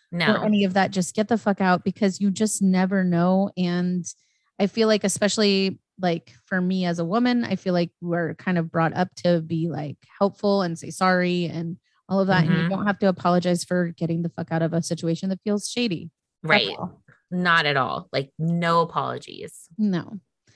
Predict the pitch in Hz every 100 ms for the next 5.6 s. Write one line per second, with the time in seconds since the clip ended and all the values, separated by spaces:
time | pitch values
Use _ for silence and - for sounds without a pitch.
0 | _ _ _ 233 233 226 311 359 226 214
1 | 302 302 320 - 208 175 202 330 440 -
2 | - - 277 - _ _ 233 262 190 233
3 | 415 220 208 214 277 370 202 _ _ _
4 | _ _ _ 381 392 196 190 185 208 214
5 | 220 220 190 180 208